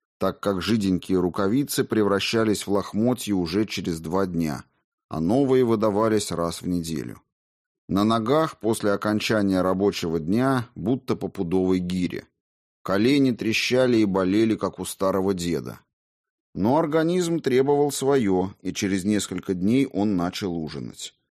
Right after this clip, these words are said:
А поскольку завтрак, обед и ужин были просто пародией на них,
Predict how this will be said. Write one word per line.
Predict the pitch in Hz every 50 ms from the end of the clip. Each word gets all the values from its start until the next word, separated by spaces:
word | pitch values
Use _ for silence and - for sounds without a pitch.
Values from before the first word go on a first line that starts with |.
| _ _ _ _ _ _ -
А | - -
поскольку | - 110 113 - - 156 156 151 - 139 131
завтрак, | 107 98 110 117 123 127 - - 123 127 120 -
обед | 107 92 82 90 104 117 113 -
и | 104
ужин | 92 92 107 127 120 107 107 98 90 85
были | 82 95 113 117
просто | 104 - - 98 113 117 - - 101
пародией | 87 - 90 98 120 151 160 139 107 98 90 85
на | 82 85 82
них, | 82 82 73 64 - -